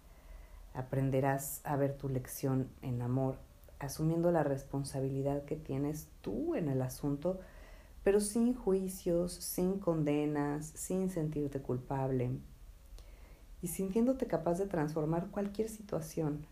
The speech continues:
y actuar de acuerdo a la esencia de tu ser. Acepta lo que es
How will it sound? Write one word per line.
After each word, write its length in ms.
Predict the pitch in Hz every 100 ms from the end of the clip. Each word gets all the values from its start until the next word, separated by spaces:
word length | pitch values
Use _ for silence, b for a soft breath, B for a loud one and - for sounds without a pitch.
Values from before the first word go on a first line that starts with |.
| -
y 120 | 156
actuar 340 | 156 - 165
de 80 | 170
acuerdo 640 | 170 - 165 160 156 160 - - -
a 80 |
la 100 | 147
esencia 540 | 139 - 143 139 135 135
de 100 | 127
tu 160 | -
ser. 280 | 127 - 117 - - - - - - - - - - B B B B B B B
Acepta 500 | 190 185 233 226 -
lo 240 | 208 180 -
que 340 | 123 131 139
es 280 | 139 -